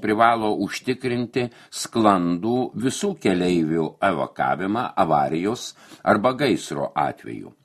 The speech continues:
Esminis reikalavimas yra toks.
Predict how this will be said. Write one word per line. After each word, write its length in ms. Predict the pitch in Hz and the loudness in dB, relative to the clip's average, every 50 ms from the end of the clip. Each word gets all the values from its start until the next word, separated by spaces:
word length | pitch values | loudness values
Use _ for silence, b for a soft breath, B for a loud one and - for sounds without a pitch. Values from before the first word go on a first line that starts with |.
| _ _ _ _ b b b b b b b b b b | _ _ _ _ b b b b b b b b b b
Esminis 540 | - - 113 - 147 185 185 175 160 - 156 | -2 -2 0 2 2 4 4 4 2 2 2
reikalavimas 800 | 139 139 135 - 165 135 143 147 151 151 147 147 151 147 - - | 2 2 2 2 2 4 4 2 2 0 0 0 -2 -2 -2 -2
yra 160 | 131 131 143 | 0 0 0
toks. 540 | 143 143 - - - - - - - - | 0 2 0 0 0 0 -6 -16 -18 -18